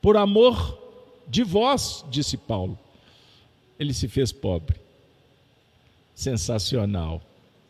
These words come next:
Vamos seguir em frente e para o alto, como afirma Emmanuel?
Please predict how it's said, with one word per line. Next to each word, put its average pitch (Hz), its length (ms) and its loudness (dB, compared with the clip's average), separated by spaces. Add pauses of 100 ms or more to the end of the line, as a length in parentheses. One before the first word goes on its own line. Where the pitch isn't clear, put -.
(1400)
Vamos 233 300 2
seguir 202 580 0 (1040)
em 131 120 2
frente - 680 -4 (760)
e 135 80 2
para 156 280 2
o 156 100 4
alto, 214 280 0
como 151 400 -6 (320)
afirma 151 440 -6
Emmanuel? 156 520 -4